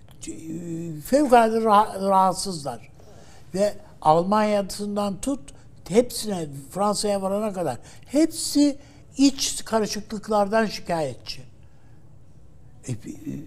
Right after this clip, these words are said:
şimdi bu tablonun içerisinde Türkiye'nin bir takım başkaca, Türkiye'ye farklı bakışlar da gelişmeye başlıyor bakıyorsun. Bu bir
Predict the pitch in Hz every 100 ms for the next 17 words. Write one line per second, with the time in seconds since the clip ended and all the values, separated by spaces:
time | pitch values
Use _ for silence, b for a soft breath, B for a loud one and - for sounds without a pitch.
0 | 135 - - 175 180 185 294 302 - 214
1 | 196 196 190 208 202 233 208 170 240 311
2 | 320 b b b b - - 311 - 247
3 | 233 277 294 294 - - - - 240 254
4 | 262 233 - 277 262 240 - - - 214
5 | 247 240 208 190 B B - 214 196 269
6 | 254 - 196 - - - 233 226 170 113
7 | - - - - - - - - 156 143
8 | 131 - 147 123 120 - 120 120 117 -
9 | 131 113 - - - - - b b b
10 | b b - - 247 - - - 196 185